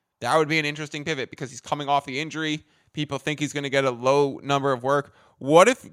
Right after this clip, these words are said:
Taylor gets twenty-three carries and gets two touchdowns?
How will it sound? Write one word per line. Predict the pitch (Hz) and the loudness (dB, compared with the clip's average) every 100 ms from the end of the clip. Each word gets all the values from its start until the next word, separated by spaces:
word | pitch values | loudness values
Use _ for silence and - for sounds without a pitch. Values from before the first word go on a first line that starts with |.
| - | -14
Taylor | 170 185 196 | 0 2 2
gets | 165 170 | 0 -6
twenty-three | - - 151 160 160 - - 139 156 | -8 -6 -4 -4 -6 -8 -8 -2 -2
carries | 160 147 147 143 143 | -2 -2 -2 -4 -8
and | 139 131 | -10 -8
gets | 135 - | -8 -10
two | - | -10
touchdowns? | 135 123 - 78 - | -6 -6 -8 -20 -20